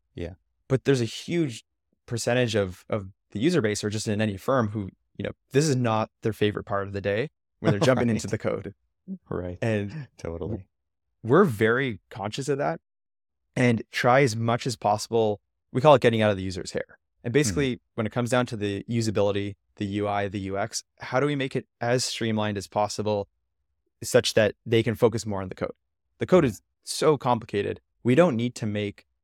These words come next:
Speaker 2: the tool itself more complicated to make their day more challenging.
Speaker 1: Sure, of course.
Speaker 2: And that, uh, goes through everything. So things like the pricing model, trying to make it as, as, as straightforward and cheap as possible.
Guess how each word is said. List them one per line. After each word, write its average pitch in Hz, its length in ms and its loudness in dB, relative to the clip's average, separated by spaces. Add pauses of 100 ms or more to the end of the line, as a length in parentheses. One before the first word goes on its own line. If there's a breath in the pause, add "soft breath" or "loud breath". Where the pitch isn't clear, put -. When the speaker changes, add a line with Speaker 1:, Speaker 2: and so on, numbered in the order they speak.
(140)
Speaker 2:
the 107 100 0
tool 120 340 2
itself 104 420 -2
more 107 400 -2
complicated 123 560 -4
to 123 100 -4
make 113 160 2
their 113 140 2
day 107 180 2
more 101 320 -4
challenging. 110 640 -6
Speaker 1:
Sure, 80 500 -8
of 101 160 -16
course. 82 420 -14 (720)
Speaker 2:
And 120 260 -2 (160)
that, 127 400 -2
uh, 131 260 0
goes 117 300 0
through 104 160 -2
everything. 107 460 -4
So 101 320 -4 (160)
things 113 220 0
like 101 220 0
the 117 80 -4
pricing 143 360 2
model, - 300 -4 (260)
trying 113 160 -2
to 104 80 -8
make 107 160 0
it 104 60 -4
as, 98 280 -6
as, 98 320 -8
as 98 220 -6 (280)
straightforward 110 540 0
and 98 140 -8
cheap 104 220 -8
as 101 100 -8
possible. - 500 -4